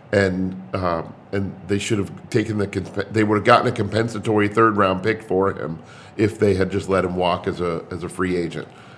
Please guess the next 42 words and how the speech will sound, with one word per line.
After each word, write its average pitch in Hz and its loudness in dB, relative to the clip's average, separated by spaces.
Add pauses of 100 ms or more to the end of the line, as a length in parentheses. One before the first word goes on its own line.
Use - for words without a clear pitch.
(100)
Um, 90 2
and 104 2
now 113 4 (180)
they, 104 4
they 104 2
messed 104 0
their 113 2
cap 104 2
up 101 4
even 98 -2
more 101 2
because 95 -6
they're 95 0
carrying 92 2
six - -6
million 110 0
dollars 95 4
of 90 -4
dead 107 4
money 85 -4 (280)
because 95 0
of 87 -4
this 90 -4
trade. 87 -2 (340)
And 104 0
so 107 4
it's - 0
just 123 2
complete 123 0
mismanagement 101 0
on 101 0
Dallas's 90 2
part, 85 0 (200)
and 95 -4
this 98 -2
is 92 -4
a 92 -6
salary 90 2
cap 95 -2
dump. 85 -2 (380)
And 107 4
also 98 2